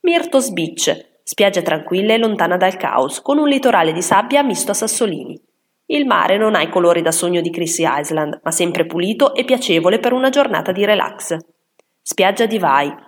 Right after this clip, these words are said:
una delle più famose e frequentate spiagge di Creta Est. La spiaggia di Vai è caratterizzata dal più grande palmeto d'Europa, con circa cinquemila palme da datteri cretese.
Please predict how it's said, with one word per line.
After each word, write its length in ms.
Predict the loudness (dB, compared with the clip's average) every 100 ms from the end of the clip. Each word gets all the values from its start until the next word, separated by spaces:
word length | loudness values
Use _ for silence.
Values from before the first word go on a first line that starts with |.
| _ _ _
una 260 | 4 6 4
delle 200 | 2 0
più 140 | -2
famose 400 | 0 2 4 4
e 40 | 2
frequentate 520 | 2 2 2 2 2
spiagge 440 | 0 2 2 2
di 100 | -2
Creta 360 | 0 0 2 0
Est. 440 | -2 -6 -6 -8 -10 _ _ _
La 100 | -4
spiaggia 300 | 0 0 0
di 120 | 2
Vai 280 | 4 4 2
è 80 | 2
caratterizzata 760 | 2 2 0 0 0 -2 0
dal 140 | -2 -2
più 140 | 0
grande 300 | 2 2 2
palmeto 380 | 2 2 0 2
d'Europa, 560 | 2 4 2 2 -2 -2
con 180 | 0 0
circa 380 | 2 0 -2
cinquemila 640 | -4 0 2 2 2 0 0
palme 480 | 2 2 2 0 2
da 140 | 2
datteri 400 | 2 -2 -2 -2
cretese. 600 | -2 -4 -6 -12 -14 -16